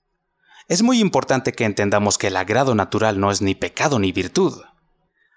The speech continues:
Así como tampoco es pecado ni virtud que nos agrade o desagrade una cierta comida. Es simplemente un hecho.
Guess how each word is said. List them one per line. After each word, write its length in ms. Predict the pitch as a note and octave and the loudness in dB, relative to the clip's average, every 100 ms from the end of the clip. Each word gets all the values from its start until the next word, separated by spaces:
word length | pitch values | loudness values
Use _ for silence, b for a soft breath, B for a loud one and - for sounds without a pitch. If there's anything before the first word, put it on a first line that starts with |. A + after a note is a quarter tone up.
| _ - | _ -6
Así 240 | A#2+ A3+ | -2 0
como 240 | A3 A3+ A3 | 0 0 2
tampoco 420 | E3+ E3 D3+ B2+ | 0 0 0 0
es 140 | - | 0
pecado 460 | - G#2 A#2+ B2 G#2 | -4 -4 -2 0 0
ni 100 | F#2+ | 0
virtud 380 | G2 F#2 A#2+ - | -4 -4 -4 -4
que 120 | G2 | -4
nos 200 | F2+ - | -2 -2
agrade 360 | F#2+ G#2 C3 G2 | -2 0 0 0
o 80 | F2+ | 0
desagrade 500 | E2+ G2+ G2 F#2+ F#2 | -2 0 0 0 0
una 160 | F2+ | 0
cierta 360 | - G#2 - - | -2 -2 -4 -6
comida. 560 | F2 G2+ D#3 A2 - _ _ _ _ _ _ _ | -4 -4 -2 -4 -10 _ _ _ _ _ _ _
Es 140 | A3+ A3 | -2 0
simplemente 580 | A3+ G#3 B2+ B2 A#2+ | 0 2 0 0 0
un 140 | G2+ G2+ | 0 0
hecho. 320 | G2 G2 - | -2 -6 -10